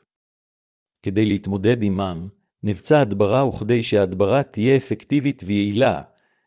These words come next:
יש צורך לבצע הדברה גם בחדר המדרגות של הבניין שלכם. מזיקים בישראל.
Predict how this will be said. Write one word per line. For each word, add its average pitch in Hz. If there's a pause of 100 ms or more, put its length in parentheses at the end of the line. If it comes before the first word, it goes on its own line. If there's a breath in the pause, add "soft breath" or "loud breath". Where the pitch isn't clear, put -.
(100)
יש 127
צורך 135
לבצע 110
הדברה 104
גם 123
בחדר 117
המדרגות 104
של 110
הבניין 98
שלכם. 65 (1120)
מזיקים 107
בישראל. 87